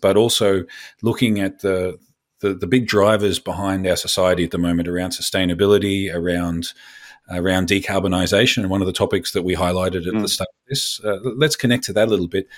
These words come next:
Speaker 1: W-, h-, how is district heating, um, placed within this conversation around energy efficiency and, and sustainability? And, and maybe after where it's placed, uh, where are still some areas that we need to work, and where are some, some,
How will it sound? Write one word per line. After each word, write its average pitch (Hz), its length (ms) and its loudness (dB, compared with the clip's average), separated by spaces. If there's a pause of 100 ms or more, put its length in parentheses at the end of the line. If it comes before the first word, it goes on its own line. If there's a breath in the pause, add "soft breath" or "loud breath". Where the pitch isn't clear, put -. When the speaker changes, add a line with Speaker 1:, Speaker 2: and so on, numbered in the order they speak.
(420 loud breath)
Speaker 1:
W-, 143 160 -12 (320)
h-, 156 160 0
how 170 220 4
is 180 160 2
district 139 440 0
heating, 120 640 2 (220)
um, 113 540 -10 (280)
placed 120 380 2
within 104 280 2
this 104 140 -2
conversation 90 600 -2
around 104 260 2
energy 104 320 2
efficiency 98 760 -2
and, 90 180 -6
and 92 160 -6
sustainability? 92 840 -2 (580 loud breath)
And, 113 540 0
and 117 140 0
maybe 143 480 4 (800 loud breath)
after 135 300 4
where 131 280 6
it's 113 120 -2
placed, - 580 0
uh, - 180 -12 (180)
where 127 360 2
are 135 60 4
still 131 300 4
some 113 180 2
areas 107 360 4
that 107 100 -2
we 98 100 2
need 101 160 2
to 95 100 -2
work, 104 280 2
and 90 120 -2
where 101 200 0
are 104 80 2
some, 101 460 -4
some, 95 680 -8